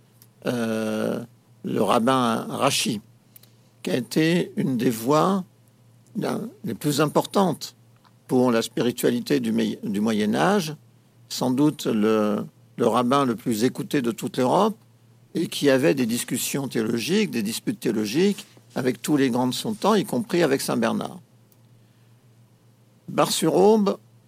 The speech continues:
on est, c'est une ancienne, euh, foire de Champagne. Vous savez qu'il y a eu une, une,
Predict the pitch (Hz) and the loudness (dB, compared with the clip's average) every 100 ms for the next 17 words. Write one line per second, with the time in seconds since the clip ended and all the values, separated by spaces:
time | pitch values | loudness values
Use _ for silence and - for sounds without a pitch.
0 | _ - 139 131 135 143 170 190 190 156 | _ -4 0 0 0 2 2 2 2 -4
1 | - 135 139 143 - 175 180 208 202 196 | -2 -2 -2 -2 -2 2 2 2 0 -4
2 | - - - - 123 127 127 - - 160 | -10 -20 -16 -6 -2 -2 -4 -8 0 2
3 | 170 170 165 - - - 120 127 143 - | 4 2 -4 -12 -20 -6 -4 -2 -4 -4
4 | - - - _ _ _ _ _ _ _ | -6 -6 -14 _ _ _ _ _ _ _
5 | _ _ - - 127 131 110 - 107 120 | _ _ -8 -2 0 0 -2 -4 0 2
6 | 131 135 113 98 - 196 - 101 | 2 2 -2 -4 -6 -10 -6 -4